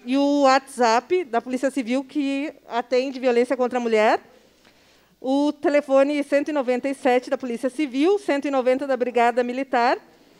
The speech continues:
E a gente ainda tem os telefones do Conselho Municipal de Idosos, da Coordenadoria Municipal do Idoso e do Conselho Tutelar. Então, a gente tem todos os contatos do Conselho Tutelar e a Delegacia da Criança e Adolescente.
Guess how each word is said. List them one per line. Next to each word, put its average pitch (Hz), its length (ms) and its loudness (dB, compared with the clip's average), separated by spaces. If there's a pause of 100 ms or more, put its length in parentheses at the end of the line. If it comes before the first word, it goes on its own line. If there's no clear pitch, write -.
(340)
E 269 120 0
a 294 40 2
gente 302 220 -4
ainda 320 300 0
tem 294 400 0 (100)
os 269 240 4
telefones 277 640 6
do 220 100 0
Conselho 269 460 6
Municipal 262 540 0
de 240 100 0
Idosos, 247 640 2 (500)
da 240 160 2
Coordenadoria 262 580 2
Municipal 269 380 -2
do 233 80 -6
Idoso 269 500 2 (540)
e 269 140 -2
do 302 240 0
Conselho 294 460 0
Tutelar. 254 540 4
Então, 220 180 -4
a 226 40 0
gente 254 160 -4
tem 262 140 0
todos 262 220 -2
os 247 80 -18
contatos 254 300 -4
do - 40 -20
Conselho 240 240 0
Tutelar 262 440 0
e 302 140 -4
a 277 40 -2
Delegacia 277 480 -2
da 294 100 -2
Criança 269 300 -2
e - 20 2
Adolescente. 254 800 -2